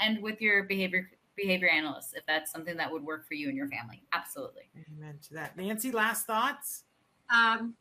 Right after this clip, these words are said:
Speaker 3: I just wanna thank Leah for coming on. We could talk
Speaker 2: No
Speaker 3: about
Speaker 2: kidding.
Speaker 3: this for another hour, but, uh, really illuminating. And thank you to all of our viewers for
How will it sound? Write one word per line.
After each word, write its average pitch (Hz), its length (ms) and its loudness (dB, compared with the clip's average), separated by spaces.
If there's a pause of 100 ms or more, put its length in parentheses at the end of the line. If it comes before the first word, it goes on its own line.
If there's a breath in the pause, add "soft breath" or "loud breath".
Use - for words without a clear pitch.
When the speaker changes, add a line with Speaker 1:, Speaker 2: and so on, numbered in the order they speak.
(200)
Speaker 3:
I 196 200 -4
just 226 180 -8
wanna 226 200 -4
thank 226 320 -2
Leah 226 240 2
for 220 220 -6
coming 208 300 -2
on. 208 380 2
We 202 80 -6
could - 160 -14
talk 196 180 -4
Speaker 2:
No 202 60 -6
Speaker 3:
about 190 200 0
Speaker 2:
kidding. 160 120 -10
Speaker 3:
this 156 160 -8
for 190 100 -4
another 180 340 -2 (100)
hour, 202 520 4
but, 170 200 -4 (120)
uh, 170 400 -4
really 196 340 -4
illuminating. 185 760 -6 (680 loud breath)
And 185 320 -6
thank 185 220 -6
you 196 140 -2
to 202 220 -8
all 180 300 -4
of 185 100 -4 (180)
our 170 320 -2
viewers 180 760 -6
for 147 440 -10